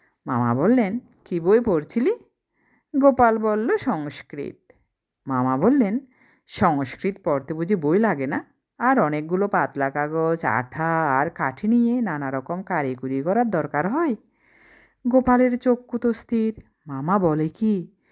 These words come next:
সে একেবারে হতভম্ব হইয়া হাঁ করিয়া মামার দিকে তাকাইয়া রহিল। মামা বলিলেন, "বই কোথায়?" গোপাল বলিল, "তিনতলায়।"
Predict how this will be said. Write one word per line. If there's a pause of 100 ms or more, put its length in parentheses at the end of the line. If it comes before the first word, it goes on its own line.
(320)
সে
একেবারে
হতভম্ব
হইয়া
হাঁ
করিয়া
মামার
দিকে
তাকাইয়া
রহিল। (640)
মামা
বলিলেন,
"বই
কোথায়?" (680)
গোপাল
বলিল,
"তিনতলায়।"